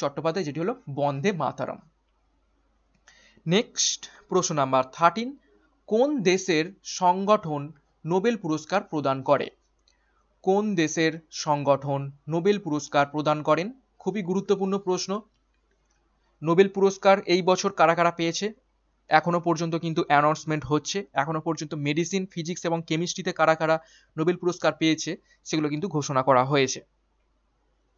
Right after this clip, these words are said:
তো কোন দেশের সংগঠন নোবেল পুরস্কার প্রদান করেন? প্রশ্ন নাম্বার তেরোর সঠিক উত্তর হবে অপশন এ, সুইডেন। দেখো,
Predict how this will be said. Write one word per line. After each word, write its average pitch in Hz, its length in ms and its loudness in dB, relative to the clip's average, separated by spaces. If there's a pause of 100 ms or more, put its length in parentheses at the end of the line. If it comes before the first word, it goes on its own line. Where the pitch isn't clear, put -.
(640)
তো 147 60 0 (160)
কোন 214 120 6 (120)
দেশের 220 200 0 (100)
সংগঠন 185 440 0
নোবেল 160 240 -2
পুরস্কার 170 360 -2
প্রদান 156 280 -2
করেন? 175 180 2 (1500)
প্রশ্ন 220 320 6
নাম্বার 233 300 4
তেরোর 147 280 2 (280)
সঠিক 196 300 0 (140)
উত্তর 139 280 -4
হবে 151 180 2 (260)
অপশন 175 280 -2 (180)
এ, - 20 0 (260)
সুইডেন। 143 420 -2 (1400)
দেখো, 190 260 4